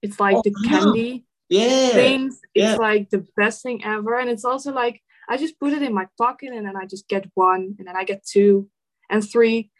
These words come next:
Speaker 1: And then it's like, "Okay, I still have them." And after ten minutes, it's like, "Sh-, there aren't any in my pocket anymore." And I was like, "Oh no, I wanted to get in one hour just a few, you know?"
Speaker 2: Yeah.
Speaker 1: So yeah, I always need to bring more than I think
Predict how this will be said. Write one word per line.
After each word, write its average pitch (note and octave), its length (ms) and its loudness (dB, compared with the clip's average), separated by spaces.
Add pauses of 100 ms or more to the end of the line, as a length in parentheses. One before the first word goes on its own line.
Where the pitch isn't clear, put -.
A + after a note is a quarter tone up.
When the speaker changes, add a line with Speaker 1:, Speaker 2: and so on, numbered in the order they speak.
(140)
Speaker 1:
And A3 60 -2
then G#3 60 2
it's G#3 100 -2
like, A3 200 -2
"Okay, D#4 240 0
I C#4 160 -2
still C4+ 300 -6
have A3 180 -8
them." A3 140 -2
And A3 100 -4
after A#3 220 -4
ten A3 280 -4
minutes, A#3 240 -2
it's G#3 120 -16
like, G3+ 180 -8
"Sh-, - 280 -16 (420)
there - 120 0
aren't C4 340 4
any C#4 240 -2
in B3+ 100 -6
my A#3+ 80 -6
pocket C#4+ 360 -4
anymore." A3 460 -4
And G#3 80 -6
I A3 60 -8
was A3 140 -14
like, A3 240 -12
"Oh D4+ 140 6
no, C#4+ 340 4
I A#3+ 120 2
wanted B3+ 280 -6 (100)
to B3 100 -16
get A3+ 260 -4
in A3 140 -8
one G3+ 240 -4
hour G3+ 220 -2
just G3+ 240 -12
a G3+ 40 -8
few, G#3 420 0
you G#3 100 4
know?" G3+ 320 4 (340)
Speaker 2:
Yeah. C3+ 200 4
Speaker 1:
So G3 500 0
yeah, G3 400 -8 (100)
I A3+ 100 -4
always A#3 280 0
need A3+ 220 -2
to G#3 60 -4
bring G3+ 360 0
more G3+ 400 2
than G#3 140 -2
I F#3+ 80 -4
think A3+ 480 -2